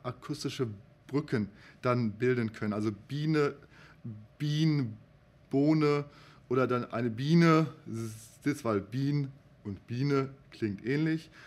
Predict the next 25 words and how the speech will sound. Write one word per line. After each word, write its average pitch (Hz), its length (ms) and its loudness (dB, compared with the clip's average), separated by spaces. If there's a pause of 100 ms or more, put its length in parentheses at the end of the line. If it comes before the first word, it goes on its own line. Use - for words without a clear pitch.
(180)
ähm, 127 300 2
dass 120 120 -2
eine 120 200 0
Biene 139 480 -2
auf 113 160 -4
einer 117 240 -2
Bohne 117 480 2 (920)
sitzt 113 320 -4
und 110 80 -2
dass 110 140 -4
Sie 110 80 -10
sich 110 180 -4
quasi 120 220 0
dann 113 140 0
über 135 360 0 (360)
diese 123 200 -4
Verbindung, 123 640 2 (440)
ähm, 120 260 4
diese 117 220 -2
Vokabel 117 500 2 (120)
dann 107 140 -4
auch, 104 320 -2
ähm, 104 220 -2
gut, 110 340 -4
ähm, 101 360 0